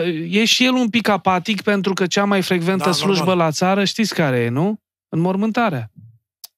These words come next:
Speaker 1: Moare satul românesc de la o zi la alta. Da?
Speaker 2: Asta e foarte important. Părinte,
Speaker 1: Da.
Speaker 2: vreau să vă, vreau să vă întreb ceva. Săptămâna mare, românii postesc, nu toți, adică nu știu care e procentajul,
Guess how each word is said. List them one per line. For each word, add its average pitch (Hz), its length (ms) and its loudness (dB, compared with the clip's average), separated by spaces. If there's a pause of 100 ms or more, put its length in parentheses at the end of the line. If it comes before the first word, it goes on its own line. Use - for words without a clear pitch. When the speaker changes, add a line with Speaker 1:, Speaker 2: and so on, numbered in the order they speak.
(1300)
Speaker 1:
Moare 185 320 2
satul 175 340 0
românesc 160 460 0
de 160 80 2
la 156 100 0
o 147 120 0
zi 143 140 0
la 127 160 -2
alta. 113 380 -10 (420)
Da? 151 280 -4 (640)
Speaker 2:
Asta 160 260 -6
e - 20 -4
foarte 160 260 -6
important. 127 580 -10 (260)
Părinte, 185 200 -2
Speaker 1:
Da. 220 60 0
Speaker 2:
vreau 208 120 0
să 190 120 -4
vă, 202 80 -2 (160)
vreau 202 160 -2
să 175 80 -8
vă 202 60 -2
întreb 185 180 -6
ceva. 156 360 -4 (320)
Săptămâna 185 460 -2
mare, 175 400 -2 (2250)
românii 170 380 -2
postesc, 170 420 -4
nu 170 160 0
toți, - 440 -6
adică 135 180 -8
nu 143 120 0
știu 131 260 -6
care 135 160 -4
e 135 40 -4
procentajul, 139 600 -6